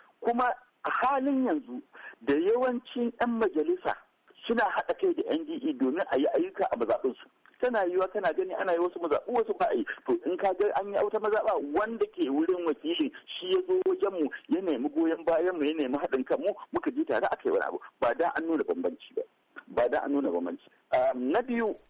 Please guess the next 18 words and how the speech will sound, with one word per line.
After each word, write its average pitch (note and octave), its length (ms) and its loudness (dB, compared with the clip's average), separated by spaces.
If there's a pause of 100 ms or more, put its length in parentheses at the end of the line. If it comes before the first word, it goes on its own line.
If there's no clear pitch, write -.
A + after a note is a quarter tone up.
(360)
ina A3+ 260 2
son G#3 160 0
in C3 80 -6
tabbatar F3 480 -2
maka E3 200 -2 (120)
cewa A2+ 340 4 (520)
wato A2 420 2 (100)
ita - 180 0
hukumar E4 580 0
N D#4 180 2
D C4 160 -6
E C#4 120 2 (100)
haƙƙin E4 380 0
da - 140 -2
aka - 200 -2
bata C#3 260 0
shi C#3 200 -2
ne A#2 180 2